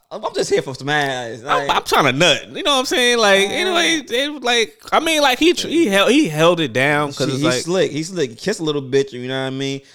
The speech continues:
Speaker 1: Try again. She slick. He kissed her, trying to get to the, he asked, "So what are we?" And she hit him with the, the real shit. "Ah, bitch, now you running out of here, huh? All right. All right. I see what you did there. You ain't slick, mama."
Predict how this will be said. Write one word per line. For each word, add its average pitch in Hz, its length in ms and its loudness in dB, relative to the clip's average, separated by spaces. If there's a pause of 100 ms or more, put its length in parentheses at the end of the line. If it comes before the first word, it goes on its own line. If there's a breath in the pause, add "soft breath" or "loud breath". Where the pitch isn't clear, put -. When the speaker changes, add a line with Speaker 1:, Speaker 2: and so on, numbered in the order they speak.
(140 soft breath)
Speaker 1:
Try 143 160 0
again. 135 160 -4
She 202 140 -10
slick. 135 460 -6
He 156 120 -8
kissed - 320 0
her, 165 100 -8
trying 160 220 -6
to 160 40 -2
get 151 60 -4
to 151 160 0
the, 139 400 -4 (200 soft breath)
he 196 120 0
asked, 151 220 -2 (260 soft breath)
"So - 160 -8
what 120 160 -2
are 131 240 2
we?" 110 240 -8 (160)
And 117 120 -8
she 180 180 0
hit 170 120 2
him 131 120 -2
with 127 220 -2
the, 110 340 -6 (680)
the 113 100 -8
real 151 340 2
shit. 120 400 -8
"Ah, 117 480 -2
bitch, 127 200 -4
now 131 120 0
you 143 220 0
running 147 240 2
out 165 180 2
of 143 60 4
here, 135 180 2
huh? 151 60 0
All 135 120 -2
right. 143 560 2 (500 loud breath)
All 135 80 -2 (260)
right. 135 160 2
I 175 80 0
see - 160 -2
what 165 100 0
you 151 60 4
did 139 240 -2
there. 139 140 2
You 147 120 0
ain't 202 140 0
slick, 139 340 0
mama." 139 480 0